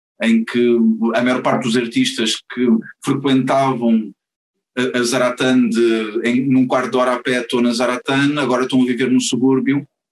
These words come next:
portanto a gentrificação foi, estava no topo.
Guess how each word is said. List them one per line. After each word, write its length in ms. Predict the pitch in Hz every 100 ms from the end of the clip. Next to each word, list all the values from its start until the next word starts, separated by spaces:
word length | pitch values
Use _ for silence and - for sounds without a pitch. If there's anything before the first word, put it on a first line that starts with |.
| _
portanto 320 | - 131 123
a 40 | 127
gentrificação 1120 | 131 117 131 127 127 135 127 131 131 135 127 127 120 -
foi, 360 | 123 120 120
estava 320 | 117 113 120 127
no 200 | 127 113
topo. 300 | 117 98